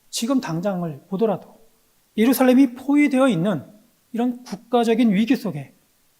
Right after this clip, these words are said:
그런 상황 속에서 밭을 매입한다는 것은 너무나 미련한 일인 것입니다. 그럼에도 불구하고 예레미야는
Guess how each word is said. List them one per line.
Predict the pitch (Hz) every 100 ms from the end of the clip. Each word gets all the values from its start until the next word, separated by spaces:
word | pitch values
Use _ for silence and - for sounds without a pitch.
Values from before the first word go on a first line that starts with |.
| _ _ _
그런 | - 294
상황 | 285 254 262
속에서 | 254 214 - 202 233 - -
밭을 | 175 170 226 226
매입한다는 | 170 185 196 196 202 175
것은 | 160 247 269 - - _ _ _ -
너무나 | 165 160 151 160 247 - - _ _
미련한 | 165 151 180 170 185 233 240
일인 | 185 233 220
것입니다. | 131 - _ _ _ _ _ _ _ _ _ _ _ _ _ _ _ _
그럼에도 | - 254 302 302
불구하고 | - 220 220 214 220 214
예레미야는 | 175 190 180 165 175